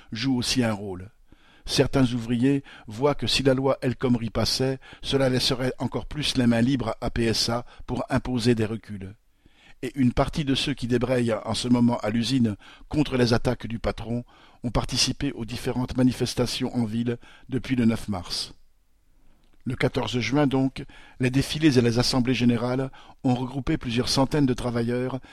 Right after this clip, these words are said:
des différents secteurs de l'usine, de la forge à l'emboutissage, en passant par la mécanique, la fonderie, le montage, la logistique,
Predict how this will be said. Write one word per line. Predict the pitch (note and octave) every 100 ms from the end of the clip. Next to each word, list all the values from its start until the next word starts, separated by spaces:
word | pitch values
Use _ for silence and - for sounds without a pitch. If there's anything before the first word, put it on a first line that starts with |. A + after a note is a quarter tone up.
| -
des | A#2
différents | A#2 - B2+ A#2+
secteurs | - - C#3+ B2
de | A#2+
l'usine, | A#2 A2 B2 C3 - _ _ A#2+
de | B2
la | B2
forge | - D#3 B2+ G#2+ A#2+
à | A2
l'emboutissage, | A#2+ A#2 A2+ G#2+ - A#2+ C3+ C#3 B2+ - -
en | B2+
passant | - C3 - D#3+
par | C3 A#2+
la | A#2
mécanique, | B2+ C3 A#2 B2 C#3+ D3+ - -
la | A#2+ B2
fonderie, | C#3+ B2+ A#2+ C3+ D#3 - -
le | A#2 A#2+
montage, | A#3+ - A#2+ C3 C#3 C#3 - -
la | B2
logistique, | B2 A#2 A2+ - C3 -